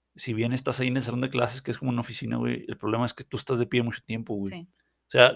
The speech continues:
Speaker 1: estás en la oficina y eres secretaria o eres ahí, estás la mayor parte del, del día sentado, güey.
Speaker 2: Ujú.
Speaker 1: Entonces, pues, no importa lo que tengas en los pies, güey, pues, no, no,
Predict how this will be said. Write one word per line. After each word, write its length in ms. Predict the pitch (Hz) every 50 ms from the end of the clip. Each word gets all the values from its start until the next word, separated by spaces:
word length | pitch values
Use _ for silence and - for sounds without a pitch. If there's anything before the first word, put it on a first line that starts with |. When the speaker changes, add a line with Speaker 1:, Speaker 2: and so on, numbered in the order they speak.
| 156 -
Speaker 1:
estás 240 | 160 143 - 160 156
en 80 | 190 196
la 60 | 196
oficina 380 | 151 151 131 147 160 165 185 185
y 120 | 165 135 131 147
eres 160 | 156 170 165
secretaria 520 | 156 - 139 - - 123 135 143 135 135
o 80 | 127 135
eres 140 | 143 143 139
ahí, 500 | 147 - 135 139 139 139 139 139 - - 196 - _ _ _ _ _ _ _ _ _ _ _ _ _ _ _ -
estás 360 | - - 139 143 135 139 - - -
la 140 | - 143 131
mayor 180 | 131 143 139 143
parte 200 | 147 139 147 147
del, 160 | 135 123 113
del 120 | 117 117 113
día 140 | 131 139 135
sentado, 320 | 135 123 110 127 123 123
güey. 240 | 120 117 113 107 _ _ _ - -
Speaker 2:
Ujú. 220 | 190 190 185 190 - - _ _ -
Speaker 1:
Entonces, 300 | - - 143 135 135 135 135
pues, 100 | 131 123
no 60 | 131
importa 300 | 131 135 143 135 131 131
lo 80 | 123
que 80 | 113 -
tengas 160 | 131 127 120
en 40 | 135
los 100 | 123 -
pies, 160 | - 123 117 123
güey, 120 | 127 123
pues, 160 | 101 110 107 110
no, 120 | 117 113 113 -
no, 180 | 131 135 135